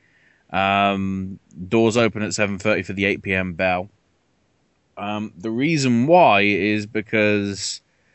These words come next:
I wanna promote this because it's like the alternative five dollar wrestling. Because it's five matches for five dollars,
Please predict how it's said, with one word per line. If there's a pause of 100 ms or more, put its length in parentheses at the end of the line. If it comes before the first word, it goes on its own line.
(400)
I
wanna
promote
this
because
it's
like
the
alternative
five
dollar
wrestling. (1800)
Because
it's
five
matches
for
five
dollars,